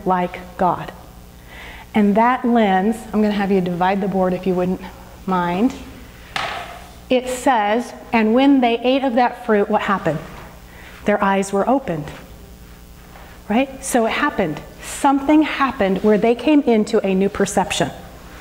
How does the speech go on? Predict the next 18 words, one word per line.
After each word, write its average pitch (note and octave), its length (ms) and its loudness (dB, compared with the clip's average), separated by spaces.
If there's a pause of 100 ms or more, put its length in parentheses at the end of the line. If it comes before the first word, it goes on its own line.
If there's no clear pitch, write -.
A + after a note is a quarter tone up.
(680)
And A3+ 140 4
the G#3+ 40 2
perception C#4 640 2
that C#4 120 2
they C#4 120 2
came C4 280 4
into F#3+ 480 2 (600)
did G3+ 180 2
what? F#3+ 360 2 (1300)
As G3 160 -2
soon C#4 180 6
as C#4+ 120 4
their C4 200 2
eyes A#3 180 0
were A3+ 160 -2
opened, A#3 360 0
they G3+ 180 -2
saw A#3 840 2